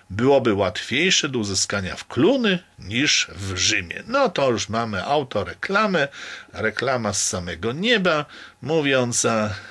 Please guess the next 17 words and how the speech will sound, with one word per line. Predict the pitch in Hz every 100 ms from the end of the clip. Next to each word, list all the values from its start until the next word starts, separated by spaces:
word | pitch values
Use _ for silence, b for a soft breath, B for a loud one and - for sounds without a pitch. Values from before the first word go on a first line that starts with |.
| B _
"Kluny, | - 143 220 214 185 160 B B B -
tam | 104 110 110 92 -
wszystko | - - - - 175 - -
jest | 110 95 -
łatwiej, | 95 165 185 - 135
prościej | 127 110 151 - 139 117 B B B
i | 95
tam | 127 143 117
będziesz | 110 101 101 92 -
zbawiony, | - - 98 - 101 123 139 127 117 B B B 78
nie | 87 110 185 240
w |
Rzymie. | 143 101 104 110 107 113 104 B - -
Przyjeżdżaj | - 87 120 180 170 190 170
do | 90 92
nas". | 92 104 - - - _ _ _ _ _ _ - _ - - - - _ _ _ _ _ b b b _ _ _ _ _ _ _ - B B B B B B B B _ _ 139
I | 147 170